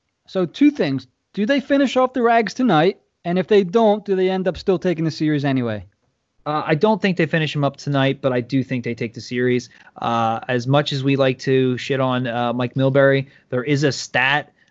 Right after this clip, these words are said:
Speaker 2: uh, I think only one time in the history of the league in, like, fifty to sixty tries where there was a five-game series, only once has a team come back from two oh, and I don't think the Rangers are that team. Um,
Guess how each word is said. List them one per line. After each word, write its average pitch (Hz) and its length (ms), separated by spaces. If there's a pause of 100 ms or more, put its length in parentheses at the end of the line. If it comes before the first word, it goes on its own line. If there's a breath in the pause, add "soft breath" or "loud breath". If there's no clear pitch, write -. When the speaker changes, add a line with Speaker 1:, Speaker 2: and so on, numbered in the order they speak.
(100)
Speaker 2:
uh, 120 260
I 120 80
think 151 240
only 151 240
one 131 360
time 139 340
in 135 60
the 123 60
history 135 380
of 127 60
the 117 80
league 139 420
in, 120 140
like, 117 240
fifty 151 400
to 123 80
sixty - 360
tries 127 480
where 135 120
there 127 80
was 120 260
a 113 80
five-game 127 640
series, 135 460
only 143 240
once 123 480
has 135 200
a 139 60
team 143 260
come 135 160
back 139 260
from 165 120
two 175 240
oh, 180 220 (300 soft breath)
and 123 400
I 120 120
don't 139 180
think 135 160
the 127 80
Rangers 123 400
are 123 200
that 123 220
team. 139 400 (360 soft breath)
Um, 117 500